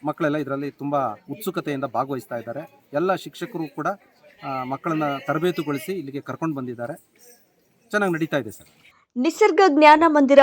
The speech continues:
Speaker 2: ಕಾರ್ಯದರ್ಶಿ ಶ್ರೀನಿವಾಸ್ ರೆಡ್ಡಿ ಮಾತನಾಡಿ, ಪ್ರತಿಭೆ ಎಂಬುದು ಮಕ್ಕಳಲ್ಲಿ ಬೂದಿ ಮುಚ್ಚಿದ ಕೆಂಡದಂತೆ ಇರುತ್ತದೆ. ಇಂತಹ ವೇದಿಕೆಯಲ್ಲಿ ಅವರಲ್ಲಿನ ಪ್ರತಿಭೆ ಅನಾವರಣವಾಗಿ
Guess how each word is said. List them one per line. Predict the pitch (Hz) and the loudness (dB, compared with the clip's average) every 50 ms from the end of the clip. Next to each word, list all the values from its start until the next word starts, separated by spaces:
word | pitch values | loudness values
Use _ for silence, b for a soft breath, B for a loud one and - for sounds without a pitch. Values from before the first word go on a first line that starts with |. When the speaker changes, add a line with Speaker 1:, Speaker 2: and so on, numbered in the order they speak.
| 269 285 | 10 8
Speaker 2:
ಕಾರ್ಯದರ್ಶಿ | 277 - 254 240 233 240 240 220 233 233 - - 285 302 339 | 6 6 4 4 6 6 4 4 4 2 0 0 2 2 4
ಶ್ರೀನಿವಾಸ್ | 330 - - 269 233 233 220 226 233 226 - - | 4 4 2 2 2 6 6 6 6 6 4 2
ರೆಡ್ಡಿ | 226 226 202 196 233 233 | 0 2 2 2 2 2
ಮಾತನಾಡಿ, | 233 220 208 202 - 214 202 196 196 202 247 359 403 B B B B B _ | 4 4 2 2 0 -4 -6 -2 -2 2 2 2 2 B B B B B _
ಪ್ರತಿಭೆ | - 285 294 294 320 370 330 381 359 | 6 8 8 8 8 6 8 8 8
ಎಂಬುದು | 349 339 320 302 311 311 302 294 330 339 | 8 8 8 8 8 8 8 8 8 8
ಮಕ್ಕಳಲ್ಲಿ | 285 254 254 262 - 277 262 254 247 240 254 277 277 | 8 8 6 6 6 6 6 6 6 6 6 4 4
ಬೂದಿ | 226 214 240 269 254 269 247 | 4 2 0 0 0 0 -2
ಮುಚ್ಚಿದ | 240 226 220 - - 226 202 220 226 | -2 -2 -4 -6 -6 0 2 4 4
ಕೆಂಡದಂತೆ | 226 - 285 302 277 240 226 220 214 202 190 - 254 | 4 0 -2 -2 0 0 0 0 -2 -4 -4 -4 -4
ಇರುತ್ತದೆ. | 247 - 208 196 - - 196 214 - 330 | -2 -2 -4 -6 -8 0 4 4 4 4
ಇಂತಹ | - 320 349 339 403 370 370 392 370 | 4 0 4 4 4 6 8 8 8
ವೇದಿಕೆಯಲ್ಲಿ | 285 247 277 311 294 330 302 - 330 311 294 277 285 294 285 | 10 10 8 8 8 6 2 2 2 2 4 4 4 4 4
ಅವರಲ್ಲಿನ | - - 240 226 233 254 247 240 240 233 233 226 | 4 4 4 4 4 4 4 4 4 6 6 4
ಪ್ರತಿಭೆ | 220 - 233 220 220 262 262 233 269 262 277 | 4 4 2 0 0 0 6 10 12 12 12
ಅನಾವರಣವಾಗಿ | 277 - 233 220 226 240 254 254 240 240 226 220 220 220 214 214 202 202 262 359 | 12 10 6 6 6 6 6 6 6 6 6 6 6 6 6 6 6 6 6 6